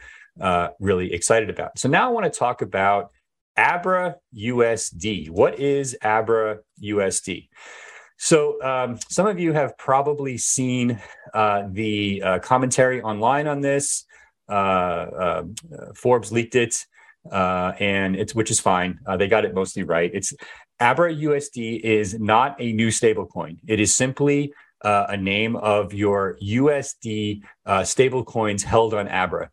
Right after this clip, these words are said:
It's the consolidated balance of your U S D C, your U S D P, your true U S D deposits.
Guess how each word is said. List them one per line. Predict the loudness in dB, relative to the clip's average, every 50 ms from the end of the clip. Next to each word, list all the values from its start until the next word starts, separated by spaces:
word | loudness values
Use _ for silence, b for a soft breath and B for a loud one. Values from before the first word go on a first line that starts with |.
| _ -16
It's | -16 -10 -4
the | -4 -4
consolidated | -4 -4 -4 0 4 4 4 4 2 0 0 -2 -2 -2 -2
balance | -2 0 0 2 0 -2 -2 -4 -6
of | -4 -4 -4 -2 -2
your | 0 -2
U | 0 0 0 2 4 4
S | 2 2
D | -2 -4 -2 0
C, | 0 0 0 0 0 2 2 0 0 -2 B B B B B B
your | -2 -2 0
U | 0 2 2 2 2
S | 2 0 -4
D | -4 -4 -4 -4 -4
P, | -4 -2 0 2 2 2 2 0 -2 B B B B B
your | -4 -2 -2
true | -2 0 2 2
U | 2 4 2 2 2
S | 0 -2 -6
D | -6 -4 -4
deposits. | -2 -2 -4 -4 0 2 4 4 4 2 -4 -8 -8 -10 -10 -10